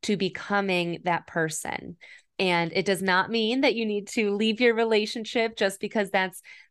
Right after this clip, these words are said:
my story doesn't mean that that's what will happen in your relationship if you choose to speak up. In fact, I hope that it doesn't.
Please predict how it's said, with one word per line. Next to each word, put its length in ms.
my 320
story 420
doesn't 300
mean 140
that 160
that's 280
what 220
will 140
happen 440
in 240
your 240
relationship 720
if 180
you 120
choose 300
to 100
speak 360
up. 220
In 140
fact, 300
I 100
hope 380
that 120
it 140
doesn't. 480